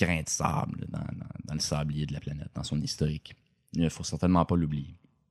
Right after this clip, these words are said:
Il y a une fin relative à notre système solaire, hein. On est dans une orchestration autour d'un soleil, on tourne autour de ce soleil qui nous offre chaleur,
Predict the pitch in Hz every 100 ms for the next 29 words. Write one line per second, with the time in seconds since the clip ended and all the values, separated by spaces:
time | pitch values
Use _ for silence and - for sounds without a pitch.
0 | _ _ _ _ _ _ _ - _ _
1 | - _ _ _ _ _ _ _ _ _
2 | _ _ _ _ 107 110 107 - 165 123
3 | 92 87 - - 98 82 78 78 78 -
4 | - - - 90 80 82 - 73 76 -
5 | 76 - 101 78 76 71 71 73 73 73
6 | - 82 - - - 78 80 76 76 -
7 | 80 85 85 76 78 80 80 78 78 69
8 | 78 76 80 82 82 80 80 78 76 -
9 | 78 82 98 107